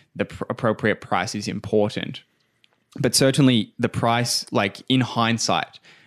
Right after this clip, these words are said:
I think the price is e-, is almost irrelevant for a lot of businesses if you get in early enough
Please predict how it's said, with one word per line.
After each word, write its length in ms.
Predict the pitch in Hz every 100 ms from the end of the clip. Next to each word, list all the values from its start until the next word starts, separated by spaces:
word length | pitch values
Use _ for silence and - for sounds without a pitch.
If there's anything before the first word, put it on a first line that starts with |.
| -
I 60 |
think 200 | - 104
the 80 | 117
price 460 | - 120 104 107 - - -
is 140 | 104
e-, 180 | 98 - - - -
is 120 | 117
almost 300 | 139 175 -
irrelevant 760 | 95 98 123 120 92 95 - - - -
for 120 | -
a 40 | 113
lot 120 | 104
of 60 | 101
businesses 440 | 110 110 107 107
if 120 | 104 -
you 60 |
get 160 | - 110
in 120 | 110
early 280 | - 98 104
enough 360 | 110 127 214 -